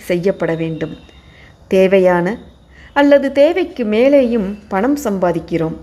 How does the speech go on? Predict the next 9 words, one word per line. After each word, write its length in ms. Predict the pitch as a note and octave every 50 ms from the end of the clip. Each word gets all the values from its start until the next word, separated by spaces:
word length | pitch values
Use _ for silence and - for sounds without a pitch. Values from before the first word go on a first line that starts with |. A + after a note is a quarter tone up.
| - - _ - -
அதே 240 | D#3 D#3+ G3+ G#3+
சமயம் 520 | G#3+ G#3+ A3+ G#3 G#3+ G#3+ A3+ A#3+ A#3+ B3 - - - - - - - - _ -
வாழ்க்கையை 760 | G#3 A3 C4 D4+ - - - C4+ A3+ G#3 F#3 F3+ F3+ A3 - -
முழுமையாக 800 | - G3+ G#3+ A#3+ C4+ B3+ C4+ C4 C4 C4 C4 B3+ B3+ - D4 D4 D4 - - - - - - - - -
நம் 380 | A3+ A3+ A3+ A3 A3 A#3 A#3 - -
விருப்பப்படி 800 | A3+ C4+ E4 F#4 F4+ - D#4+ C#4 C#4+ - A3 G3+ G3 F#3+ G3 - - -
வாழ 540 | F#3 G#3+ G#3+ A#3 C4 D4+ D#4+ E4 D4 A3 - - -
முடியவில்லை 680 | G3 G3+ A3 A#3+ B3+ C4 A#3 G3+ G3 G3+ F#3+ F#3 F3+
என்றால் 420 | F3 F3+ F3 E3+ F#3 F3+ E3+ E3+